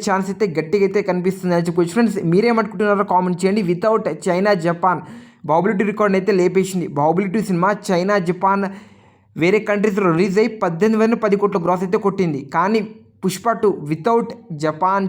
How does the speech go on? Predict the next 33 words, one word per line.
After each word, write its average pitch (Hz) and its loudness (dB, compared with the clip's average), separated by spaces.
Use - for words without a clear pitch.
చైనా 190 0
ఇలాంటి 190 0
కంట్రీస్లో 202 0
ఇంకా 196 0
రిలీజ్ 196 0
అవ్వలేదు. 156 -2
కానీ 202 2
ఇప్పటివరకు 208 2
పంతొమ్మిది 208 2
వందల 196 2
కోట్లు 202 2
అయితే 190 0
వసూలు 185 2
చేసింది. 175 0
అందుకోసం 202 0
అయితే 190 -2
మనం 190 2
ప్రజెంట్ 202 2
అయితే 208 2
ఇండియాకి 214 2
ఇండస్ట్రీకి 202 2
అయితే 185 0
పుష్ప 208 0
టూని 208 2
అయితే 208 0
అంటాం. 180 2
అలా 196 2
పుష్ప 208 0
టూ 220 -2
సినిమా 208 0
అయితే 208 0
ర్యాంపేజ్ 208 0
అంటే 208 2